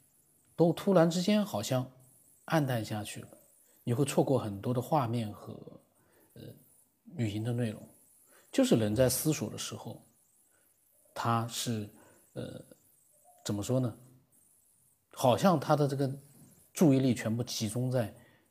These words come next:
某一块和视觉、听觉不相干的部位了，这个我就不太清楚了。然后呢，他说的那个人造蟑螂，他，他说那个小强，我觉得，哎，你要做个蟑螂出来，其实还真的，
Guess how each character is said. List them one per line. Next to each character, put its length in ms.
某 200
一 120
块 360
和 320
视 300
觉、 260
听 260
觉 280
不 80
相 180
干 160
的 80
部 240
位 160
了， 180
这 100
个 100
我 60
就 80
不 80
太 100
清 220
楚 140
了。 560
然 160
后 60
呢， 120
他 160
说 160
的 80
那 140
个 140
人 200
造 120
蟑 320
螂， 160
他， 160
他 120
说 160
那 120
个 80
小 200
强， 300
我 80
觉 140
得， 220
哎， 260
你 140
要 140
做 180
个 60
蟑 200
螂 200
出 120
来， 140
其 180
实 120
还 100
真 200
的， 200